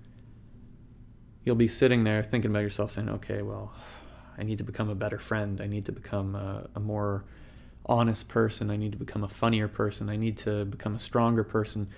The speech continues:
You have all these priorities that are so strong within who you are that in the course of development, often you'll screw something up, you'll miss a step. So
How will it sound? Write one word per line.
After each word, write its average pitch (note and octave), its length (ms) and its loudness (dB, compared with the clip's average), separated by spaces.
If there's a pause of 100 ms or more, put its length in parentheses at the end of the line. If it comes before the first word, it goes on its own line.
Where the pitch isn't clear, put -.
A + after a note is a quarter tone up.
(200)
You B2 80 8
have A#2 100 10
all C#3 140 12
these A#2+ 200 6
priorities A#2 760 6
that G#2 140 2
are G#2 40 2
so A#2 220 4
strong A#2+ 540 4
within G#2+ 260 2
who A2+ 140 2
you G#2+ 240 4
are G#2+ 420 6 (1200)
that A#2 160 8
in A#2+ 100 6
the A2+ 60 6
course C#3+ 400 6
of A2 100 2
development, A2 560 4
often A#2 420 4
you'll G2+ 120 0
screw - 360 2
something G2+ 400 0
up, G#2+ 160 0
you'll G#2 140 -2
miss G#2+ 240 2
a G#2+ 60 0
step. - 340 -2
So G2 280 0